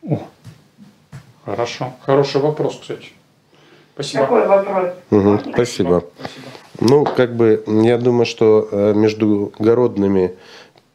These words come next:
Speaker 3: перегоро-, перевозками у нас ведает не администрация города,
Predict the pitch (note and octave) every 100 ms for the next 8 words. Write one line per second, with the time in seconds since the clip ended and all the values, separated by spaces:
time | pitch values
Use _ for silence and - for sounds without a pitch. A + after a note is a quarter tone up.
0 | _ _ - A2 G#2+ G#2+ A2 B2 A#2+ G#2+
1 | G2+ G2 A2+ A#2 C3 D3+ - G#2 F#2+ F#2+
2 | G#2+ A2 - A2 G#2+ G2 - G2+ G2 G2+
3 | G#2+ - B2+ C#3 - G2+ F2+ G2 F2+ D#2+